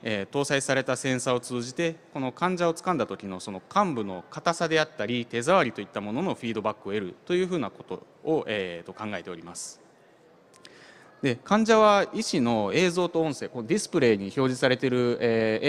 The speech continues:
映像や音声に合わせて、このブラックボックスの中にあるロボットハンドを介して、医師のこの掴み具合、触圧というものを感じて、こうあたかもその場でこう医師に触診をしてもらっているような体験が得られます。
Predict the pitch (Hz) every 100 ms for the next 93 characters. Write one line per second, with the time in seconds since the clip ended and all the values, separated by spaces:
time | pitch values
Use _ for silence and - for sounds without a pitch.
0 | 147 139 135 131 131 131 147 143 123 110
1 | 104 104 123 147 185 175 - - - 139
2 | 135 127 147 170 185 202 - 123 110 127
3 | 127 110 104 95 85 117 170 - 180 190
4 | 165 104 92 120 101 - 156 151 - -
5 | - - - 110 90 - 101 - 151 156
6 | 139 107 - - 143 - 180 175 165 156
7 | 160 151 160 135 95 113 107 101 - 170
8 | 165 - - - 127 185 190 160 113 101
9 | 92 170 196 202 185 180 180 165 165 185
10 | - 107 90 - - 120 - 165 156 151
11 | 143 - 143 139 127 123 123 - 127 120
12 | 85 82 101 95 98 160 117 92 87 78
13 | 87 - -